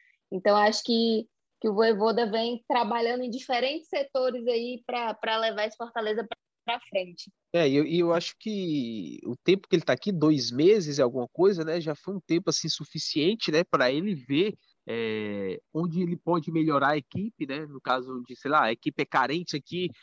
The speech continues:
Speaker 2: do lado esquerdo, a equipe é carente nesse setor aqui de ataque, na defesa, e eu acho que foi um tempo já suficiente, né, pro Vojvoda analisar cada setor da equipe, né. É, recentemente a gente também ouviu boatos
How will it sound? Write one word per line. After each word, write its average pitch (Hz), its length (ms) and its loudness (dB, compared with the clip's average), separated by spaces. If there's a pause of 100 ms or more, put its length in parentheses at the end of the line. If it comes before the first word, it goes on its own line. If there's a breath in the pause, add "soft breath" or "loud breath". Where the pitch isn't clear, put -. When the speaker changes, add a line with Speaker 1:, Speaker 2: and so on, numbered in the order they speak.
(340 soft breath)
Speaker 2:
do 131 80 -4
lado 143 200 2
esquerdo, 131 640 -2
a 117 80 -6
equipe 151 260 -10
é 156 40 -8
carente 151 500 -6
nesse 147 300 -2
setor 151 320 -4
aqui 151 180 -8
de 139 100 -6
ataque, 143 640 -2
na 143 140 -6
defesa, 151 540 -8 (220)
e 127 1000 4
eu 135 80 2
acho 151 240 -2
que 190 540 0 (100)
foi - 180 -2
um 170 40 -4
tempo 196 280 -2
já 175 120 -4
suficiente, 208 760 -8
né, 156 100 -14 (360)
pro 139 140 -10
Vojvoda 156 440 0
analisar 156 560 0 (400 soft breath)
cada 196 240 -2
setor 151 440 -6
da 147 100 -2
equipe, 208 440 -6
né. 151 180 -6 (360)
É, 123 140 -2
recentemente 180 720 -6
a 190 40 0
gente 165 220 -4
também 170 240 4
ouviu 190 380 4
boatos 175 640 2